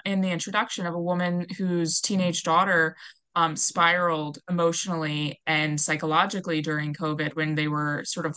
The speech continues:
locked on screens. And she spent so much time on YouTube and TikTok that she sort of s-,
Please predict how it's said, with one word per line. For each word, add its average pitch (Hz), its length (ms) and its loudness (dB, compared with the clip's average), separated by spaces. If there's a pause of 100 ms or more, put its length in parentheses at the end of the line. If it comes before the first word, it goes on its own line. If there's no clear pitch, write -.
(160)
locked 160 380 6
on 151 260 2 (140)
screens. 208 760 0 (360)
And 190 140 -2
she 208 100 0
spent 190 240 0
so 180 320 2
much 190 240 -2
time 165 420 0
on 165 140 -4
YouTube 160 560 -2 (100)
and 156 240 0
TikTok 151 600 -2 (420)
that 180 180 2
she 180 480 0
sort 170 360 0
of 160 240 0 (880)
s-, - 240 -4